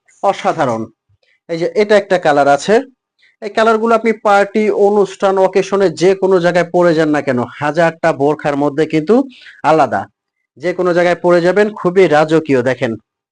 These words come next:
কতটা সুন্দর জুম ফ্যাব্রিকের মধ্যে। আর এগুলো কিন্তু বাউান্ন থেকে ছাপ্পান্ন সাইজে আপনারা নিতে পারবেন।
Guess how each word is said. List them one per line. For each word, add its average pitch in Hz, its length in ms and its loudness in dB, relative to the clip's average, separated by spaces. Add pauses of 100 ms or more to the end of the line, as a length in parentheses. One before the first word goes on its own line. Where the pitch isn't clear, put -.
(560)
কতটা 160 340 -4
সুন্দর 165 540 -2 (1200)
জুম 180 220 -2
ফ্যাব্রিকের 160 480 0
মধ্যে। 135 240 0
আর 147 80 0
এগুলো 185 220 0
কিন্তু 202 200 0
বাউান্ন 175 460 0
থেকে 202 300 -2
ছাপ্পান্ন 185 520 -2
সাইজে 160 320 -2
আপনারা 180 360 2 (420)
নিতে 190 240 0
পারবেন। 135 320 -2